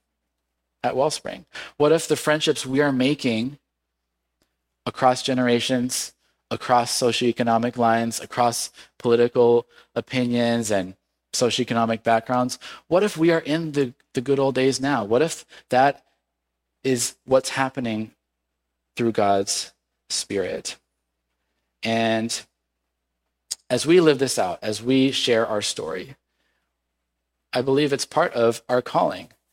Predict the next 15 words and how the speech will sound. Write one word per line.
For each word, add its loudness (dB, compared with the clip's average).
to -2
be 4
that 2
place 0
who -2
welcomes, 0
who -4
eats, 0
who -2
hears 2
and -4
listens 0
and -10
pays 0
attention, -4